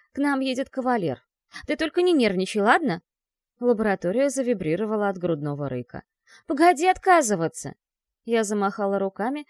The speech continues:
пытаясь придать себе максимально уверенный вид. "Говорят, он невероятно сильный, выносливый и с вот такими клыками". Сажель подпрыгнула с пола и медленно двинулась на меня. Приподняла верхнюю губу,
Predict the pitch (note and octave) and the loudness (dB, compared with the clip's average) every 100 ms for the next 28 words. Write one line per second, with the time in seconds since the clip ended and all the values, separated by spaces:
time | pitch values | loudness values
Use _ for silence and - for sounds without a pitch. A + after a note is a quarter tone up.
0 | _ - C4+ B3+ B3 - B3 A3+ A3 - | _ -12 -4 0 -2 0 0 0 -2 -4
1 | G3 G3+ A3 - E3 C#3+ G#3+ A3 F3+ E3 | -2 -2 -4 -4 -4 -2 0 -2 0 -2
2 | D3 D3 C3 B2 G2+ _ _ _ _ _ | -2 -4 -6 -8 -14 _ _ _ _ _
3 | _ _ F3 F#3 G3+ G#3 G#3+ G#3+ G#3+ G#3+ | _ _ -6 -2 -2 -2 -2 -2 0 2
4 | G#3+ G#3 G3+ - B3 D#4+ F3+ - - E3+ | 0 0 -6 -2 -2 0 -2 -8 -20 -6
5 | F#3 G3+ D#4 - D#3+ D3+ _ F#3 - F3+ | -4 -2 -2 -2 -2 -2 _ -12 -10 -4
6 | D#4+ - A3+ G#3+ F3+ D3+ - C#3 - A#2+ | -4 -2 -4 -2 -6 -6 -6 -8 -6 -8
7 | A#2 A#2+ _ _ _ _ _ _ _ - | -8 -12 _ _ _ _ _ _ _ -4
8 | C4 B3 A#3+ A3+ A3 A3 F#3+ G3 F3+ E3+ | -2 0 -2 -2 -4 -4 -2 -2 -2 -6
9 | - D#3+ A#3+ C#4+ _ _ _ D4 C4 A#3+ | -8 -6 -4 -6 _ _ _ -4 -2 0
10 | B3 C4+ C4 F#3 C#3+ E3 F3 F3+ - F3+ | -2 -2 -2 -4 -4 -4 -4 -6 -6 -6
11 | D#3+ C3+ A#2+ - _ _ _ _ _ _ | -6 -6 -10 -14 _ _ _ _ _ _
12 | G3+ F#3+ F3+ F#3 F3+ F3+ F3+ - F#3 E3+ | -8 -6 -4 -2 -2 0 -2 -2 -6 -4
13 | E3 D#3+ F#3+ | -6 -4 -6